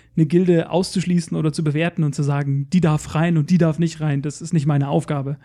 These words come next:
Ich bin quasi nur in dem Fall Moderator für die Gilde oder in dem Fall bist es dann nachher du. Du würdest dann die, das Interview halten. Und, ähm, bewer-, bewerbt euch, bewerbt euch, P M schreiben,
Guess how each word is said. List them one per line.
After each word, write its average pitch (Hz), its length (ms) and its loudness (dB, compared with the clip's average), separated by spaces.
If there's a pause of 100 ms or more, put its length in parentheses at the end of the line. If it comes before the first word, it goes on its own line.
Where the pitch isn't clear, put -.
(680)
Ich 165 180 2
bin 160 160 2
quasi 147 300 0
nur 147 360 0
in - 60 -6
dem 156 140 2
Fall 147 240 -8
Moderator 143 580 0
für 147 160 -2
die 143 80 0
Gilde 151 300 0
oder 147 140 -6
in 143 140 -6
dem 156 140 0
Fall 151 180 -4
bist 151 220 -10
es 151 80 -6
dann 151 140 0
nachher 147 200 0
du. 165 220 2
Du 151 140 0
würdest 156 200 -2
dann 147 120 0
die, 151 160 -6 (400)
das 160 140 -2
Interview 156 440 2
halten. 185 460 0 (680)
Und, 151 320 2
ähm, 139 440 0 (120)
bewer-, 247 280 2
bewerbt 190 380 0
euch, 202 220 0
bewerbt 165 320 -2
euch, 151 340 -4
P 190 120 2
M 160 160 2
schreiben, 143 640 -4